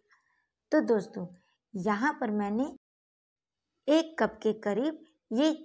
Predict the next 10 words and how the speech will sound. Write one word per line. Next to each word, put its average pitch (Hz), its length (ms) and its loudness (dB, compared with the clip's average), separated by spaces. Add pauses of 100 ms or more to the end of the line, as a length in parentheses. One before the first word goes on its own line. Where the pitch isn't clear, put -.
छिले 262 420 0
हुए 233 280 -2
उड़द 214 560 -2
के 294 120 -2
दाल 208 380 0
को 285 140 0 (560)
भिगोकर 202 680 2
कम 226 120 2
से 214 140 -6
कम 269 160 -2